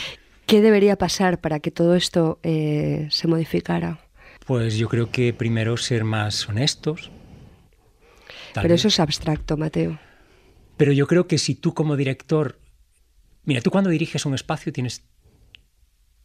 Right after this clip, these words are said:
Speaker 2: muchísimas posibilidades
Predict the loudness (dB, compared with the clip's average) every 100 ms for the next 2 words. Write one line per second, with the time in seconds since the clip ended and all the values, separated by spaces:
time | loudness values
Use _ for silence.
0 | _ _ _ -2 2 4 2 0 0 2
1 | 4 4 2 0 -2 -8 -8 -6 -4 -2
2 | -2 -2 -4 -8 -10 -14